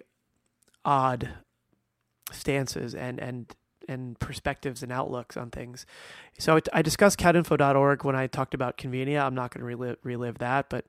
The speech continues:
this, this veterinarian is suggesting that it's a very dangerous antibiotic, which just,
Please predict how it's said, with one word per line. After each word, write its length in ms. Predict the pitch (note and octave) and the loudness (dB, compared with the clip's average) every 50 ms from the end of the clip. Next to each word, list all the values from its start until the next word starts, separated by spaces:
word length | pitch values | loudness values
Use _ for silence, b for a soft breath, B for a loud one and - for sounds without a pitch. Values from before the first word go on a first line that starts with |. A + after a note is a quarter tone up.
| B B B B B B B | B B B B B B B
this, 240 | - C3+ A#2+ - - | -4 -4 -2 -4 -6
this 500 | - - D3+ C3+ - - - - - - _ _ - | -4 -2 -2 -2 -2 -2 -6 -8 -10 -14 _ _ -6
veterinarian 680 | - C#3+ C#3+ C3 B2+ C3 C3+ C3+ C#3 C3+ C3 B2+ B2+ - - - | -2 0 0 2 2 2 2 2 2 2 0 -2 -4 -8 -8 -6
is 400 | C3+ B2+ B2+ B2 A#2 - - - b b b b b b b b b b b b b b | -6 -4 -4 -4 -6 -8 -10 -12 b b b b b b b b b b b b b b
suggesting 480 | - - C#3+ A#2+ D#3+ E3 D3+ - D3 D3 | -10 -4 2 6 6 6 6 4 2 -2
that 100 | C#3 C3 | -2 -2
it's 100 | - - | -2 0
a 40 | |
very 200 | A#2+ D3 D3 C#3+ | 2 2 2 2
dangerous 440 | B2+ D3 C#3 D#3 E3 D3+ D#3+ C#3 - | 2 0 0 0 2 2 0 0 2
antibiotic, 480 | C#3+ C3+ B2+ A#2+ B2+ B2+ B2+ B2+ C3 - - | 0 -2 0 0 0 2 2 2 0 -2 -4
which 180 | C3 A#2 - - | -6 -6 -6 -4
just, 320 | D3+ B2+ - - - - | -4 -4 -4 -4 -6 -8